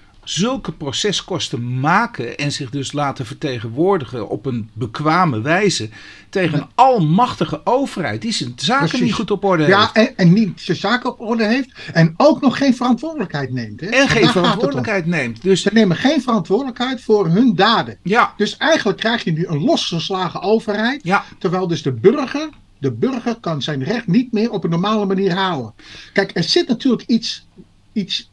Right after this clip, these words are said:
Speaker 2: in, in, in het systeem zit er iets fouts.
Speaker 1: Ja.
Speaker 2: Dat, dat, eh,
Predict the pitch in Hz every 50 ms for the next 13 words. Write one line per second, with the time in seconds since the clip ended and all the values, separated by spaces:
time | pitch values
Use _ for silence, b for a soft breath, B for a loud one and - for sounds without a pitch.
0 | _ _ - 202 196 196 - 208 208 - - 233 220 190 196 196 - - 214 175
1 | - - - 285 285 254 220 - - 262 - - - 220 - - - - 247 220
2 | 143 113 - - - 143 - - - _ - - - 156 240 254 240 - 170 143
3 | 226 226 226 _ - 311 202